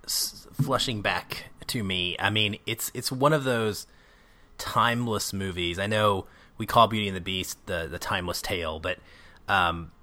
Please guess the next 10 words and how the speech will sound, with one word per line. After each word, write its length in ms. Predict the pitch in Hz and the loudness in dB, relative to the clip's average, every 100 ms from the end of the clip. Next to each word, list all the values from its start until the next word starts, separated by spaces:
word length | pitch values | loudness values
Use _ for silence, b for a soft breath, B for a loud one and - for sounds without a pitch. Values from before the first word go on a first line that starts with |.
| - | -10
this 340 | 123 156 - | 4 4 4
one, 460 | 135 117 110 98 90 - - b b b - | 2 2 2 -2 -6 -14 -20 b b b -18
for 160 | - 117 | 0 2
me, 600 | 110 117 110 98 87 - - | 2 2 2 0 -2 -8 -4
it, 200 | 127 127 - - - - - - | 2 2 0 -12 -20 -20 -14 0
the 180 | 131 | 2
second 540 | 120 - 143 - 120 - | 4 4 4 4 0 0
that 160 | 123 | -2
that 200 | 113 107 - | 0 0 0
opening 640 | 107 110 107 104 104 | -4 -2 -2 -2 -4